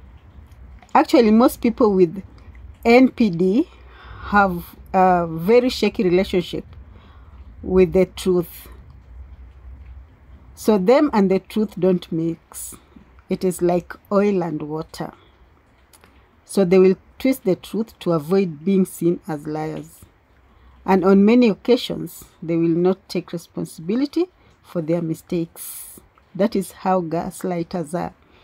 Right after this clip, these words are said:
And that is how narcissists are, because we know narcissists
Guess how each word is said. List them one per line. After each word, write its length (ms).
And 160
that 180
is 160
how 400
narcissists 640
are, 180
because 380
we 140
know 160
narcissists 580